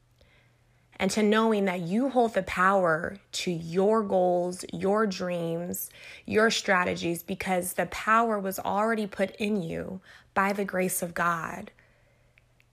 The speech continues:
And again, Philippians four thirteen says, "I can do all things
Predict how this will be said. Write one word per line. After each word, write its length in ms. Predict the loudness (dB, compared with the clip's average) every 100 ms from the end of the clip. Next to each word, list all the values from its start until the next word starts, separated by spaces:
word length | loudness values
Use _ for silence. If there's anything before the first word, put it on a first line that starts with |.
| _ _ _ _ _ _ _ _ -2
And 140 | 2
again, 360 | 4 4 2 2
Philippians 760 | -2 0 0 0 0 0 -2 -8
four 420 | -18 0 4 4
thirteen 600 | 2 -2 -2 -2 -4 -4
says, 220 | -2 -6 -6 -2
"I 240 | 0 0
can 260 | 0 0 0
do 500 | 0 0 0 -4 -8 _ _ -4
all 220 | 2 2
things 720 | 0 -8 -10 -12 -14 -14 -14